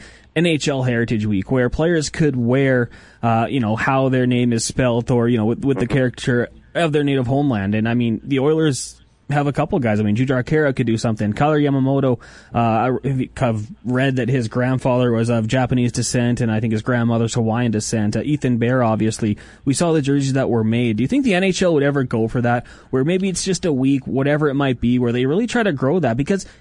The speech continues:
Speaker 1: you know, one thing, I, I think it would really help people learn about the cultures in the N H L and hopefully open up to them.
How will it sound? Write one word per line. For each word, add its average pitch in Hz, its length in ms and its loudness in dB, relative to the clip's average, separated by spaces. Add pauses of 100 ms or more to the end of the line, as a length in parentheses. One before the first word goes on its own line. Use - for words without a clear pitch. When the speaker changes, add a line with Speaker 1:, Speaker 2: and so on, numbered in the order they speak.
(140)
Speaker 1:
you 214 80 0
know, 127 120 2
one 165 340 2
thing, 170 440 0
I, 139 100 0 (120)
I 135 100 0
think 139 220 -2
it 139 60 2
would 127 200 2
really 143 240 2
help 143 200 0
people 127 340 0
learn 123 220 2
about 120 180 -2
the 113 80 -2
cultures 127 380 0
in 117 60 0
the 113 120 0
N 117 80 0
H 110 240 -2
L 117 160 0
and 127 100 0
hopefully 131 600 -2
open 123 280 -2
up 127 180 -2
to 104 100 -4
them. 101 200 -4